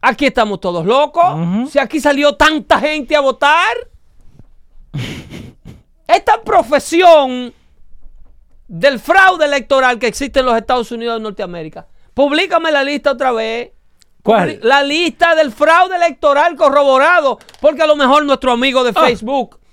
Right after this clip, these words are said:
Speaker 1: y nuestro amigo de, de YouTube, que estamos transmitiendo, by the way, por ambos canales,
Speaker 2: Sí.
Speaker 1: simultáneamente hoy, a lo mejor no quieren sacar del aire porque estamos, eh, eh,
Speaker 2: O
Speaker 1: diciendo
Speaker 2: esta.
Speaker 1: información infundada.
Speaker 2: Esta.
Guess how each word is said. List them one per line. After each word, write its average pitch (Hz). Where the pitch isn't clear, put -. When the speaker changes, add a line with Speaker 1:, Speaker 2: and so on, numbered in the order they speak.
Speaker 1:
y 302
nuestro 294
amigo 285
de, 269
de 247
YouTube, 285
que 247
estamos 262
transmitiendo, 269
by 254
the 285
way, 254
por 233
ambos 254
canales, 277
Speaker 2:
Sí. -
Speaker 1:
simultáneamente 269
hoy, 226
a 320
lo 339
mejor 311
no 285
quieren 269
sacar 226
del 208
aire 302
porque 330
estamos, 233
eh, 208
eh, 175
Speaker 2:
O 180
Speaker 1:
diciendo 262
Speaker 2:
esta. 208
Speaker 1:
información 240
infundada. 226
Speaker 2:
Esta. 180